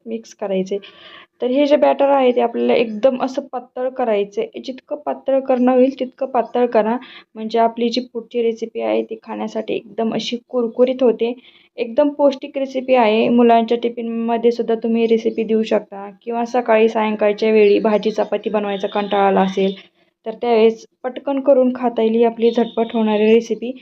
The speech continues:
तर तुम्ही पाहू शकता, साधारणतः इथे मी अर्धा ग्लास पाणी टाकलेले आणि आणखीन मला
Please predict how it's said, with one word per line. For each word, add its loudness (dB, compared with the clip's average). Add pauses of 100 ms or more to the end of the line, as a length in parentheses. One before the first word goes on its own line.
(340)
तर -10
तुम्ही -6
पाहू -4
शकता, -8
साधारणतः 0
इथे 2
मी 0
अर्धा 0
ग्लास 4 (100)
पाणी -10
टाकलेले -4
आणि -10
आणखीन -4
मला 2